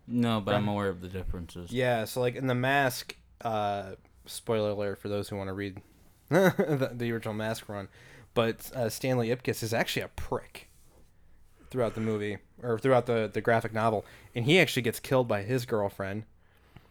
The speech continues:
Speaker 2: She takes the mask, and then, uh, the, the Callahan, or whatever the fuck his name was, the cop in it, he gets the mask, so it, 'cause it gets bounced around, and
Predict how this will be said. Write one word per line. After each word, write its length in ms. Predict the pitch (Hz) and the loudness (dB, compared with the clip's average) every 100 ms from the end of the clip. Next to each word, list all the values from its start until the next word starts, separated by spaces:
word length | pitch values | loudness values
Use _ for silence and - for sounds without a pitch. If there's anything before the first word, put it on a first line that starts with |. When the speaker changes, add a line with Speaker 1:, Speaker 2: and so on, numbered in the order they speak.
| _ - | _ -12
Speaker 2:
She 240 | - 151 170 | -2 2 2
takes 300 | 131 117 - | 2 0 -2
the 60 | |
mask, 440 | 104 98 98 107 - | -4 -4 -4 -6 -6
and 120 | 120 | -2
then, 380 | 113 113 110 110 110 | 0 2 0 -2 -6
uh, 400 | 104 101 98 98 | -2 -2 -2 -6
the, 180 | 113 107 - | -8 -10 -10
the 420 | 107 101 98 95 - - _ - | -6 -2 -2 -4 -10 -20 _ -18
Callahan, 560 | - 120 127 113 104 101 | -6 -4 -2 -4 -4 -4
or 60 | |
whatever 180 | 98 98 | -6 -8
the 60 | 95 | -8
fuck 260 | 107 98 | -8 -8
his 120 | 101 | -8
name 200 | 101 98 | -6 -6
was, 280 | 98 95 98 | -4 -6 -8
the 360 | 101 98 95 95 | -8 -8 -8 -10
cop 340 | - 110 110 - | -6 -6 -6 -8
in 100 | 104 | -10
it, 260 | 98 - - - - | -10 -14 -20 -20 -10
he 200 | 143 151 | -6 0
gets 220 | 120 - | 0 0
the 100 | 104 | -6
mask, 560 | 101 95 101 - - - _ - - _ _ - | -6 -6 -6 -8 -12 -20 _ -20 -20 _ _ -14
so 500 | - 113 107 107 104 | -6 -4 -2 -2 -4
it, 180 | 117 - - | -8 -12 -10
'cause 140 | 123 | -6
it 60 | 117 | -4
gets 180 | 113 - | -4 -2
bounced 360 | 117 110 - 104 | -2 -2 -4 -6
around, 340 | 113 127 107 | 0 0 0
and 160 | 101 | -4